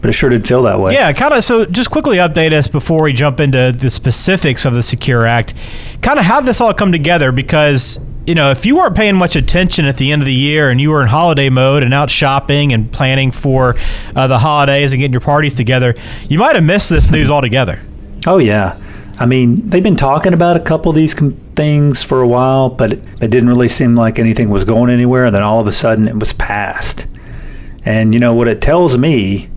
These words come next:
Speaker 1: if you've learned anything, is that tax laws are fluid, right?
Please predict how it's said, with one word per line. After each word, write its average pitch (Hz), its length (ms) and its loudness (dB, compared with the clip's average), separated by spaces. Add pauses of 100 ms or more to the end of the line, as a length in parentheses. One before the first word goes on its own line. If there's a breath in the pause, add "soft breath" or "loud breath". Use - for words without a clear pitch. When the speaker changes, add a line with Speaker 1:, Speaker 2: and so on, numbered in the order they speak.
(380 loud breath)
Speaker 1:
if - 180 -6
you've 113 120 -2
learned 127 260 2
anything, 101 560 -2
is 101 100 -4
that 107 340 -4
tax 120 380 -4
laws 113 360 0
are 107 100 -2
fluid, 135 420 0
right? 101 420 -4